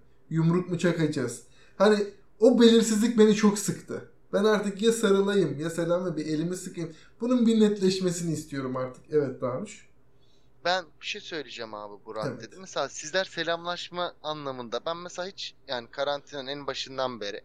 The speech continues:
Speaker 2: mesela normal tanıdım veya siz dedi, böyle bir selamlaşmamı değiştirmedim ben yani. Sizlerle zaten değiştirmedim de ama hani, e, normal insanlarla da değiştirdim. Siz değiştirdiniz mi abi
Speaker 1: Tamam.
Speaker 2: selamlaşmanızı mesela?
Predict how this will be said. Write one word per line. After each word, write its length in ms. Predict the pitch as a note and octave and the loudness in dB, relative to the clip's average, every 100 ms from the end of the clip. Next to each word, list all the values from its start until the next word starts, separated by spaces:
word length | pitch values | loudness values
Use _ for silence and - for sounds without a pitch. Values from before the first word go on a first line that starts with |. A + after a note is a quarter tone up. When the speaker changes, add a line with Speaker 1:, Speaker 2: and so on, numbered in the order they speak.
| - - - - | -18 -20 -20 -18
Speaker 2:
mesela 380 | A#2 A#2 A2+ D3 | -14 -10 -8 -4
normal 400 | D3 C#3 C#3 B2 - - - | -2 -2 -2 -4 -10 -20 -10
tanıdım 400 | C3+ B2+ A#2 A#2+ | -8 -8 -10 -8
veya 200 | A#2 A2+ | -8 -8
siz 220 | - B2 | -12 -16
dedi, 160 | A2+ C3+ | -14 -10
böyle 160 | C#3 | -12
bir 60 | B2+ | -10
selamlaşmamı 760 | - C#3+ C#3+ C#3 B2+ - D#3 | -8 -4 -4 -4 -8 -8 -10
değiştirmedim 600 | F3 D3+ - C3+ B2 G#2 | -8 -8 -8 -8 -8 -8
ben 60 | G2+ | -12
yani. 180 | G2+ F#2 | -12 -14
Sizlerle 460 | - B2 C#3 E3+ G3 | -16 -10 -4 -4 -2
zaten 380 | F3 F3 F3 D#3 | -4 -4 -6 -10
değiştirmedim 600 | C#3+ - C#3+ D#3+ E4 F4 | -12 -12 -10 -10 -10 -8
de 140 | B3 - - - - - | -8 -10 -20 -20 -16 -4
ama 240 | E3+ G#3 | -2 0
hani, 300 | G3+ F#3+ A3+ - - - | 0 -2 -4 -8 -20 -12
e, 200 | D#3+ D#3+ | -2 0
normal 340 | F3 G3 G3+ A3+ | 2 2 2 -2
insanlarla 580 | A3 - G#3 G3+ G3+ F#3+ | -2 -2 0 2 2 0
da 120 | D#3 | -2
değiştirdim. 320 | C3+ - B2 | -4 -6 -12
Siz 200 | - D#3 | -16 -10
değiştirdiniz 580 | D#3 D#3 - E3+ C4 E4 | -6 -6 -6 -10 -12 -6
mi 80 | F#3 | -4
abi 160 | A#2 - | -4 -6
Speaker 1:
Tamam. 280 | B2 A2 B2+ | -4 -2 -2
Speaker 2:
selamlaşmanızı 540 | F#3+ F#3+ G#2 G2 - | -4 -6 -12 -18 -20
mesela? 380 | G2 - F#2+ | -20 -18 -18